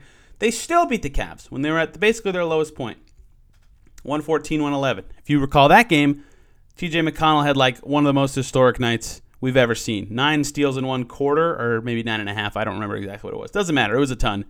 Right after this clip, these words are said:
He finished with a triple-double with steals. Sixteen points, thirteen assists, ten steals. So guards, if you go to Depot and Bro-, and McConnell, excuse me,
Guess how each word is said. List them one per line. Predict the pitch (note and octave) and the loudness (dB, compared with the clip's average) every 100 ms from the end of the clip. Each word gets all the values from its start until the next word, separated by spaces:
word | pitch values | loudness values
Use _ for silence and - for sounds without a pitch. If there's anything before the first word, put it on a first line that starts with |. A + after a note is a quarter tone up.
| - | 0
He | |
finished | - A3 | 2 4
with | G3+ | 2
a | F3 | 0
triple-double | G#3 E3+ D#3+ D3 B2+ | 0 0 0 0 -2
with | C3+ | -6
steals. | - D#3 G#2 - - | -4 -2 -4 -8 -12
Sixteen | - G3+ - F#3 | -6 -6 -4 -4
points, | E3 D#3 D3+ - - _ - | 0 0 -2 -6 -20 _ -6
thirteen | E3 D#3+ C#3+ | -6 -4 -6
assists, | C#3 C3+ | -8 -6
ten | - G#2 | -6 -6
steals. | - F#2+ - - - _ _ _ _ _ _ | -10 -18 -18 -20 -20 _ _ _ _ _ _
So | - | -10
guards, | D#3 D3+ F#3+ A3 A#3+ F#3 | -2 6 8 8 6 2
if | E3 D#3+ | -10 -8
you | D#3+ | -2
go | E3 | 0
to | D#3 | 0
Depot | C3+ D#3+ D#3 D#3+ D3+ | 0 -8 -4 -2 0
and | C3+ B2 | -2 -6
Bro-, | C3+ B2+ - | -2 -2 -4
and | B2+ | -8
McConnell, | A#2+ C3 A#2+ G#2 | -8 -4 -4 -6
excuse | G#2+ - A2 | -12 -16 -14
me, | A2+ | -14